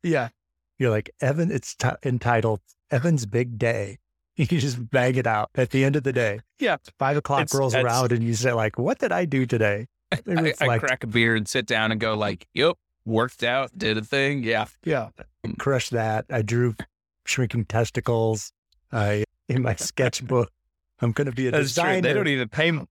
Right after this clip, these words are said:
Speaker 2: They don't even pay me for that. I do that for free.
Speaker 1: Yeah. You're like, "Mom, Dad, I'm gonna
Speaker 2: Um,
Speaker 1: be an artist."
Speaker 2: So I did, I did a little bit of research into this, and it's, I think, kind of the main two factors into why this is such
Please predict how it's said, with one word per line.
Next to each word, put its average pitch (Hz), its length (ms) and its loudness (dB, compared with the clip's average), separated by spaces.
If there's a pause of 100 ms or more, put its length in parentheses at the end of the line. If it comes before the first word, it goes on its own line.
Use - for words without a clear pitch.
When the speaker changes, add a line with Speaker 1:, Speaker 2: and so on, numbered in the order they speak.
(360)
Speaker 2:
They 147 140 0
don't 214 120 0
even 120 180 -2
pay 160 160 0
me 156 120 2
for 113 120 -4
that. 107 180 0
I 135 80 0
do 143 100 -4
that 101 160 -4
for - 80 -10
free. - 400 -2
Speaker 1:
Yeah. 156 220 -2 (240)
You're 143 120 0
like, 131 120 -6
"Mom, 226 260 2
Dad, 226 340 0
I'm 110 220 0
gonna 170 100 0
Speaker 2:
Um, 151 60 -2
Speaker 1:
be 170 100 0
an 127 100 0 (140)
artist." 185 520 -2 (560)
Speaker 2:
So - 140 0 (240)
I 156 100 0
did, 165 380 -2
I 135 80 0
did 165 180 -2
a 208 40 0
little 185 240 0
bit 170 140 2
of 147 100 0
research 127 560 0
into 98 200 0
this, 73 500 -4 (100)
and 104 300 0
it's, - 420 -2 (460)
I 131 100 0
think, 135 200 -2
kind 156 220 0
of 135 100 -2
the 113 80 0
main 110 400 2 (260)
two 190 680 -2 (480)
factors - 680 -4
into 110 240 -2
why 104 240 2
this 104 220 -2
is 101 100 -4
such - 360 -2